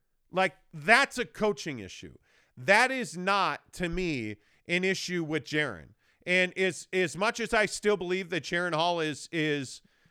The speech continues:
an average thrower of the football, he was really effective because he was running the ball. Like, by design, keeping the football, using his legs, creating space, creating a doubt in the linebackers' minds.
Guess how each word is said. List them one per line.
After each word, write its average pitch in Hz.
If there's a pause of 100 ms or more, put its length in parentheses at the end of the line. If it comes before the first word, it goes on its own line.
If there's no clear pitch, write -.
(120)
an 165
average 175
thrower 185
of 175
the 139
football, 226
he 294
was 262
really 214
effective 196
because 180
he 190
was 165
running 170
the 127
ball. 87 (480)
Like, 175
by 214
design, 190
keeping 208
the 185
football, 160 (180)
using 202
his 160
legs, 151 (200)
creating 208
space, 131 (320)
creating 208
a 196
doubt 165
in 160
the 156
linebackers' 160
minds. 123